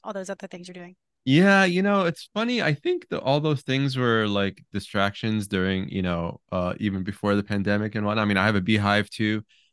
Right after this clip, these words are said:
Speaker 2: that, you know, <laughs> so it's like, it, there's all these things. Um, so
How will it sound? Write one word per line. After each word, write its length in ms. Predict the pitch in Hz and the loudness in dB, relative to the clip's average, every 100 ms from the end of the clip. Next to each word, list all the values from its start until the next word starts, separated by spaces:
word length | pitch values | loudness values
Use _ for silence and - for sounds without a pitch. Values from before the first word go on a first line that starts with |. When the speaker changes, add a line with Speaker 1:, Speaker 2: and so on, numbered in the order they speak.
| _ 107 | _ 0
Speaker 2:
that, 240 | 104 98 | 0 2
you 120 | 113 | 0
know, 120 | 113 | 2
<laughs> 40 | 117 | 2
so 240 | - 143 | 4 4
it's 140 | 127 143 | 4 2
like, 240 | 127 127 _ _ _ _ - | 0 -2 _ _ _ _ -8
it, 240 | 131 - | -8 -2
there's 180 | 143 143 | 0 0
all 140 | 165 | 2
these 200 | 196 180 | 0 0
things. 380 | - 135 135 131 _ _ _ - | 0 -2 -2 -6 _ _ _ -2
Um, 500 | 123 123 117 113 110 - _ _ _ _ _ - | 4 6 6 2 -2 -10 _ _ _ _ _ -8
so 560 | - 151 139 135 104 | 2 4 4 2 -2